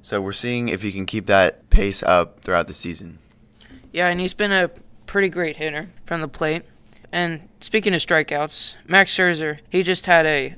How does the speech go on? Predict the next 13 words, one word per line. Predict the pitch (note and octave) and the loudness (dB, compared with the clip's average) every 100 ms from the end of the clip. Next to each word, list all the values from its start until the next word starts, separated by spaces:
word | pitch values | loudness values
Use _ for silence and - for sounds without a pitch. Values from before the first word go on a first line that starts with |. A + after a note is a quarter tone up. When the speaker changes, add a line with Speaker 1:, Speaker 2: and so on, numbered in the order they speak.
| - | -4
Speaker 2:
great | F3+ E3+ - | 2 2 2
game | D#3+ D#3+ E3 | 0 0 -4
where | - E3+ E3+ D3+ - - - - | -6 2 4 2 -6 -20 -20 -10
he | F#3 | -2
recorded | F3 D#3+ - F#3 F3 E3 | 0 -2 0 0 0 -4
his | D#3 | -8
first | - - F#3 G3 - | -8 -4 -2 -2 -6
career | - G3 F3 E3 D#3+ | -8 -4 -2 -2 -4
stolen | - E3 D#3 | -6 -6 -6
base | D3+ D#3 C#3 - | -2 -2 -2 -8
on | D#3+ D#3 | -8 -6
a | |
shutout. | - - E3 C#3 - | -4 0 0 0 -6